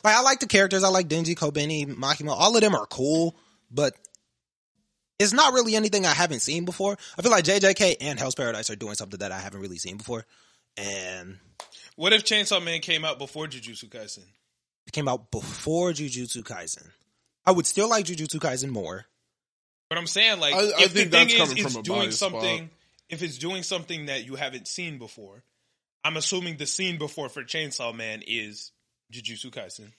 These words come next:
Speaker 1: Yes. Mm,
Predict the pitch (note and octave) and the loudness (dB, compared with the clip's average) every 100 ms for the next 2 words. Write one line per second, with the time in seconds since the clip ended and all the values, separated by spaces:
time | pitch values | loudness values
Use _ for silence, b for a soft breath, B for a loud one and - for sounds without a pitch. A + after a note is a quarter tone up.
0 | _ D3 C#3 C3+ E3 D#3+ A#3 - - - | _ -18 -14 -2 2 4 4 2 4 2
1 | - - _ _ _ _ _ _ _ _ | 0 -4 _ _ _ _ _ _ _ _
2 | _ _ _ _ _ _ _ _ _ B3 | _ _ _ _ _ _ _ _ _ -2
3 | D4 D#4 D4+ | 0 0 -2